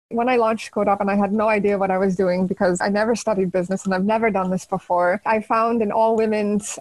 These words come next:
founders group on Facebook, a virtual community. I've never met most of these women ever. And it's been the most powerful group that I've tapped into as an entrepreneur. I mean, they helped me when I was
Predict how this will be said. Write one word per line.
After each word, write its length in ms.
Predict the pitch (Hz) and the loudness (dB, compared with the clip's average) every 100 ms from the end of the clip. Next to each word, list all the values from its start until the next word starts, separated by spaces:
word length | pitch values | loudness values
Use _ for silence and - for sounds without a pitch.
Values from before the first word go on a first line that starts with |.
| - | -2
founders 460 | 247 339 294 208 | -2 0 0 0
group 200 | - 196 | 0 -2
on 100 | 190 | -2
Facebook, 480 | 190 302 339 - - - _ - | 0 0 0 -2 -4 -4 _ -4
a 60 | |
virtual 320 | 208 277 302 262 | 0 0 0 -2
community. 420 | 233 220 190 180 196 | 0 0 2 0 0
I've 120 | 220 | 0
never 260 | 247 254 | 0 0
met 260 | 254 240 196 | 0 -2 -2
most 240 | 240 311 | -4 -2
of 80 | 311 | 0
these 180 | 247 240 | 0 0
women 300 | 220 226 208 - | 0 0 -2 0
ever. 380 | 233 226 214 - _ - | 0 0 -2 -4 _ -2
And 140 | 247 | 0
it's 160 | 233 214 | 0 -2
been 120 | 262 | -2
the 80 | 254 | 0
most 320 | 233 226 - | 0 -2 -6
powerful 760 | - 220 254 262 294 254 240 226 | -2 0 0 0 0 0 0 -2
group 380 | 202 226 208 202 - _ | -2 2 2 0 -8 _
that 180 | 202 214 | 0 2
I've 180 | 214 - | 0 -2
tapped 320 | - 226 214 - | -2 0 0 -2
into 480 | 220 226 - 220 | 0 0 0 0
as 140 | 208 202 | 2 0
an 60 | |
entrepreneur. 760 | 196 202 214 214 202 202 196 190 | 0 -2 -2 -2 -2 0 0 0
I 80 | - | 0
mean, 160 | 202 | 0
they 80 | 202 | 0
helped 280 | 202 226 214 | 0 -2 0
me 140 | 214 202 | 0 0
when 120 | 202 | 0
I 100 | 202 | 0
was 400 | 196 196 - | 2 0 -2